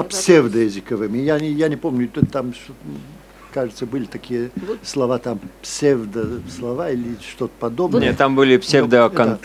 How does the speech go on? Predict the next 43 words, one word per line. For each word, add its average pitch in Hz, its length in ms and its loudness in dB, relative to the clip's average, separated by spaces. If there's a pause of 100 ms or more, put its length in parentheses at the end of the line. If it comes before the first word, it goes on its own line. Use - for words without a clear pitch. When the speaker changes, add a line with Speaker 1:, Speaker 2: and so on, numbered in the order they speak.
Speaker 2:
да. 110 200 6
Speaker 3:
э, - 20 6
Speaker 2:
Ну, 113 80 4
Speaker 3:
псевдопонятия, 123 1040 6
Speaker 2:
где - 100 6
Speaker 3:
да, 113 240 8
Speaker 2:
Выгодский 131 300 6
Speaker 3:
кон-, 160 180 4
э, - 60 2
Speaker 2:
цитирует 117 320 8
Speaker 3:
да, 101 60 2
да, 113 240 6
Speaker 2:
Элиас 101 120 6
Speaker 3:
да, 95 80 4
Speaker 2:
Берг, - 140 4
Speaker 3:
да, 87 80 -6
Speaker 2:
я, 123 140 4
Speaker 3:
да. 82 80 -4 (120)
Speaker 2:
я 135 140 2
Speaker 3:
Да, 113 100 6
Speaker 2:
помню, 135 160 2
Speaker 3:
да, 101 180 4
Speaker 2:
как, 139 120 -2
Speaker 3:
да. - 60 -14 (120)
Speaker 2:
потому 120 260 -6
что 127 140 -8
Speaker 1:
Вот 214 160 0
Speaker 2:
специально 123 280 -4
Speaker 1:
в - 40 -2
Speaker 2:
этим 240 100 0
Speaker 1:
моём 262 140 2 (120)
Speaker 2:
занимался. 330 120 0
Speaker 1:
представлении 233 800 0
то, 262 200 -2
что 226 200 -2
вы 220 100 -2
сейчас 220 420 -4
Speaker 2:
Да. 214 60 -2
Speaker 1:
назвали 220 480 4
Speaker 2:
Иногда 254 160 6
Speaker 1:
речью, 349 340 2
это 226 200 2
общение. 175 760 0